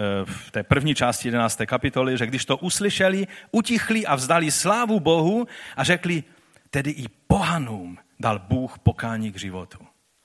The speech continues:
Oni věděli, že když Duch Svatý byl vylít na ty pohany v Cezareji, to znamená, že jim byla dána milost Boží k pokání.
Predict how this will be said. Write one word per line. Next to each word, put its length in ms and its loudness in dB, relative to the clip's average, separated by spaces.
Oni 160 0
věděli, 420 4
že 120 2
když 340 0
Duch 260 2
Svatý 360 0
byl 220 -2
vylít 540 2
na 180 2
ty 120 -4
pohany 520 0
v 220 -12
Cezareji, 680 2
to 80 -6
znamená, 400 4
že 220 2
jim 260 -2
byla 220 4
dána 520 2
milost 560 0
Boží 320 -2
k 80 -14
pokání. 580 -2